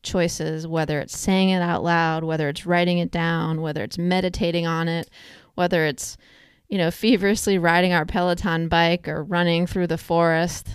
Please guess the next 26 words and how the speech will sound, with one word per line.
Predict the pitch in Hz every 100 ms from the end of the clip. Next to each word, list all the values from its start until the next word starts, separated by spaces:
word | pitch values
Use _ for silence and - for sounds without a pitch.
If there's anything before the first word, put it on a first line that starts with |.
| - - -
and | 175
saying | - - 175 175 175
some | - 170 170
mantra | 165 170 175 170 160
or | - 156
committing | - 180 175 180 165 165 170 175 _ _ - - _ _ -
to | - 185
ourselves | 160 - 180 170 160 165 175
and | 147
to | - 170
our | 156 151 147 175 - -
work | - 185 185 175 -
and | 147 165
to | 180
our | 156 143
kids | - 185 180 175 180
and | 170
to | -
our | 165 160
friends. | - 165 160 156 - - - - - - - _ _ _ - -
We | 202
have | 190 202 190 -
to | -
be | 170 160
present. | - 147 - - - _ - - - - _ _ _ _
So | - 226 214 208 202